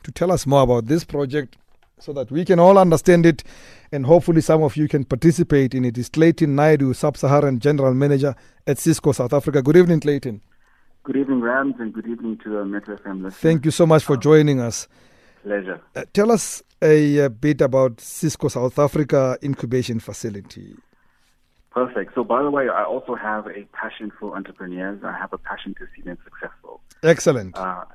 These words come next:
Speaker 2: <laughs> so we're on the same, we're on the same level.
Speaker 1: You and I can have coffee every
Speaker 2: Definitely.
Speaker 1: day.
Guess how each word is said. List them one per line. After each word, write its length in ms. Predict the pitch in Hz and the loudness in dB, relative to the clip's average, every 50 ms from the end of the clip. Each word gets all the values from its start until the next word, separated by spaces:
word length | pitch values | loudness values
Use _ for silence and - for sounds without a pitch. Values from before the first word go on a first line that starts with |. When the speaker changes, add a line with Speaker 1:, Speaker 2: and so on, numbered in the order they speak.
| - - | -18 -16
Speaker 2:
<laughs> 380 | 131 - - - - 110 104 - - | -14 -12 -12 -10 -10 -10 -10 -10 -10
so 80 | - 110 | -8 -4
we're 140 | 123 139 143 | -2 0 0
on 80 | 143 | -2
the 80 | 135 - - | -2 -4 -8
same, 220 | 127 127 120 117 | -10 -10 -8 -8
we're 100 | 123 127 | -6 -4
on 100 | 131 127 | -4 -4
the 120 | 123 117 - | -4 -8 -8
same 140 | 120 113 110 98 - | -8 -8 -8 -10 -10
level. 120 | 95 - - | -10 -4 0
Speaker 1:
You 160 | 151 180 202 | 4 6 6
and 160 | 196 180 170 | 6 6 6
I 140 | 165 170 170 | 4 4 4
can 200 | 165 - 156 135 | 4 2 0 2
have 200 | 135 147 131 - | 0 0 -2 2
coffee 240 | - 160 135 - 151 | 0 0 2 2 0
every 280 | 127 139 135 120 131 | 0 0 -2 -2 -4
Speaker 2:
Definitely. 260 | 117 113 117 104 92 87 | -4 -4 -6 -8 -8 -12
Speaker 1:
day. 80 | - | -18